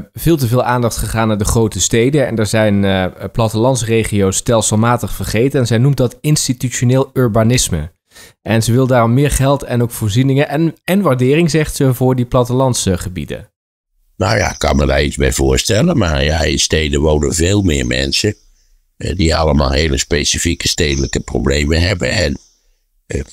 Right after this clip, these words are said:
Speaker 2: het lijkt mij dat als er veel meer mensen wonen, dat je prioriteiten natuurlijk ook, eh, als een democratische regering iets meer in de richting van veel meer mensen zullen leiden dan naar veel weinig mensen.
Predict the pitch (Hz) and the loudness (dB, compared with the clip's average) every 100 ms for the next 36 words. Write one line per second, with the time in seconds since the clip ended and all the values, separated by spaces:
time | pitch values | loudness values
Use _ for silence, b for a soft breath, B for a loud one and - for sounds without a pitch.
0 | - 65 - 80 78 82 73 69 78 71 | -8 -8 -4 -2 -2 0 -2 -2 -2 -4
1 | 78 71 67 64 82 90 78 71 71 71 | -2 -2 0 0 0 2 0 0 0 0
2 | 67 98 78 82 95 87 80 71 78 - | -2 -2 0 0 0 0 -2 -2 -6 -2
3 | 80 71 69 67 - 71 67 73 73 71 | 0 2 2 0 0 -2 -2 0 -2 0
4 | 85 73 76 73 71 - 73 - 67 - | -2 -2 0 -2 -2 -4 -4 -2 -2 -2
5 | 65 69 73 69 65 76 69 67 69 - | -2 0 0 0 -2 -2 -2 -2 -2 0
6 | 65 62 67 65 69 87 - b b b | 0 -2 -2 -2 -2 -4 -8 b b b
7 | b - - - 78 78 82 71 69 69 | b -14 -8 -4 -2 0 0 2 2 0
8 | - 80 71 69 69 76 76 76 76 69 | 0 -2 -2 -2 0 0 2 0 0 -2
9 | 69 69 - 69 76 76 73 73 76 78 | -2 -2 -2 0 0 2 0 0 0 0
10 | 85 82 82 82 85 82 85 87 95 127 | 2 0 0 0 0 -2 0 -2 0 0
11 | 165 120 95 71 58 - | 0 -2 -2 -4 -6 -14